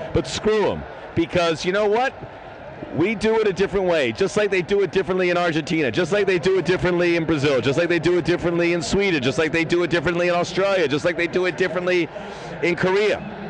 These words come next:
We do it differently too. It's our game. And I love the fact that we have stuff that other people don't have,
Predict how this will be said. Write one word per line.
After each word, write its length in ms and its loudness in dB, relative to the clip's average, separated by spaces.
We 160 2
do 160 2
it 80 -2
differently 320 0
too. 300 2
It's 180 0
our 160 2
game. 360 0
And 100 0
I 60 2
love 200 2
the 100 2
fact 280 0
that 60 0
we 160 2
have 140 0
stuff 260 0
that 100 2
other 180 2
people 300 0
don't 240 0
have, 280 0